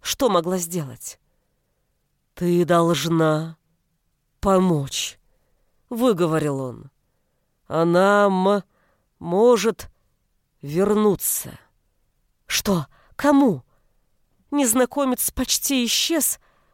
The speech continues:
но напоследок, словно из-под воды,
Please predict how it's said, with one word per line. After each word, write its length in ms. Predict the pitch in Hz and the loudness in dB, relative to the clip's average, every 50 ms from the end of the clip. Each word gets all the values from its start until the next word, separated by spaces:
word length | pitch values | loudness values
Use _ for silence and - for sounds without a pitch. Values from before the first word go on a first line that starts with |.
| _ _ | _ _
но 180 | - 254 269 | -4 -2 0
напоследок, 720 | 247 226 - 247 240 - - 262 269 262 254 214 180 170 - | 0 0 -2 -2 -2 -2 -2 -2 0 0 0 0 0 -2 -2
словно 380 | - - 233 208 202 190 196 185 | -4 -4 -2 -2 -2 0 0 0
из-под 360 | 185 185 - - - 190 180 | 0 -2 -4 -6 -6 -6 -2
воды, 480 | 170 185 185 185 180 226 214 180 156 | 2 2 2 2 0 0 -2 -2 -4